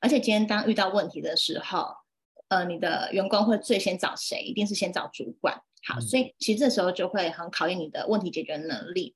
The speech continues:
Speaker 1: 然后还有你的危机处理。那再加上其实你在一直不断的经验的累积，所以其实你在成为主管，你的问题解决能力相对来讲会较员工或者是你的，呃，你的朋友，你可能如果今天你的朋友不是主管的话，其实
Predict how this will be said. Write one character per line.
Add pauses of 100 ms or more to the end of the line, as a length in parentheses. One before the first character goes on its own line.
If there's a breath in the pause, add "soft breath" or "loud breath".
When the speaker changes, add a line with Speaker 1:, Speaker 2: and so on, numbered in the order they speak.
Speaker 1:
然
后
还
有
你
的
危
机
处
理。 (240 loud breath)
那
再
加
上
其
实
你
在
一
直
不
断
的
经
验
的
累
积，
所
以 (160)
其
实
你
在
成
为
主
管，
你
的
问
题
解
决
能
力
相
对
来
讲
会
较
员
工
或
者
是 (200 loud breath)
你
的， (100)
呃， (680)
你
的
朋
友，
你
可
能
如
果
今
天
你
的
朋
友
不
是
主
管
的
话，
其
实